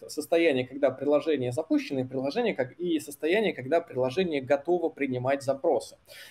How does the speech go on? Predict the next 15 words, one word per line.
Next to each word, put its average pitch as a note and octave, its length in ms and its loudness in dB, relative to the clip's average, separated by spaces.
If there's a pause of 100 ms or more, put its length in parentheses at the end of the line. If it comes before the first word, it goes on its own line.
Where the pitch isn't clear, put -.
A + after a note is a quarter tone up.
(140)
Liveness, C#3+ 300 0
соответственно, B2+ 680 0
это A2+ 220 0
состояние, B2+ 640 2
когда B2 340 2
запущено, C3 560 -2
но A#2 120 -4
не G#2 100 -12
готово, B3 480 4
а C3 100 2
readiness — F3+ 460 2
это E3+ 540 4
состояние, C#3+ 640 0
когда B2 420 2
приложение, A#2 800 -2